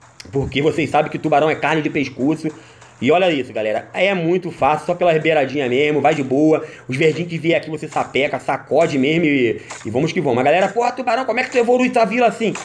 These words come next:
É isso aqui, ó, farmando isso aqui, ó, farmando sempre com estratégia, tá, galera? Vocês traçam um objetivo pra vocês aí. Galera, o cara tá me, ih, rapaz, que isso?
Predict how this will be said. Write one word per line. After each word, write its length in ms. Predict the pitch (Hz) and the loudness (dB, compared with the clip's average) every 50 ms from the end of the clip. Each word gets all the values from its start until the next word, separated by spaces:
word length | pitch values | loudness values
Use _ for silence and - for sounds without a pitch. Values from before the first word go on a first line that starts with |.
| - - - | -16 -14 -8
É 140 | - - - | -2 -2 -2
isso 160 | - - 403 | 0 -2 -4
aqui, 320 | 392 - - 392 403 403 | -4 2 4 6 6 6
ó, 160 | 392 - - - - - - - - - | 6 4 2 0 -6 -18 -20 -20 -18 -4
farmando 300 | - 208 208 208 220 240 | -2 0 2 2 2 0
isso 100 | 226 233 | 0 0
aqui, 300 | 269 269 - 269 302 339 | -2 -2 0 0 2 2
ó, 80 | 285 - - - - - - - - | 2 2 0 -6 -18 -20 -20 -8 -4
farmando 300 | - 185 185 208 240 226 | -2 0 2 2 2 0
sempre 220 | - 247 240 - | 0 -2 -4 -2
com 80 | - 247 | -6 -6
estratégia, 580 | - - 262 262 254 - - 233 247 220 190 | -2 0 0 0 0 2 2 2 4 2 0
tá, 160 | 175 208 220 | 0 0 0
galera? 260 | 233 208 165 147 135 135 147 | 2 4 4 4 4 2 0
Vocês 180 | - 190 180 | 0 -6 -8
traçam 380 | 180 - 190 - 226 - 247 233 - - - - - - - - | -2 0 0 0 0 -2 -8 -8 -8 -12 -20 -20 -20 -20 -12 -4
um 100 | 165 190 | 0 0
objetivo 460 | 202 180 202 196 196 180 196 196 185 | 0 2 2 0 0 0 0 -2 -2
pra 140 | - 196 190 | 2 2 2
vocês 260 | 180 180 - 190 165 | 2 2 0 0 0
aí. 180 | 185 220 254 254 - - - - - - - - | 2 2 0 0 -2 -6 -14 -16 -18 -16 -4 2
Galera, 460 | 175 180 180 196 240 285 294 220 165 - - - | 2 4 4 6 4 4 4 4 2 -2 -8 -12
o 60 | 196 | -6
cara 180 | - 247 247 240 | -2 -2 0 0
tá 80 | 269 | 0
me, 60 | 262 | -2
ih, 200 | 311 320 294 381 453 453 | 0 2 2 2 2 2
rapaz, 280 | 453 453 427 294 - - - - - - - - - - | 2 2 0 0 0 -2 -8 -12 -12 -12 -12 -12 -12 -4
que 80 | - - | 0 2
isso? 480 | 403 403 403 453 480 453 - 403 320 | 6 6 6 6 6 4 0 0 0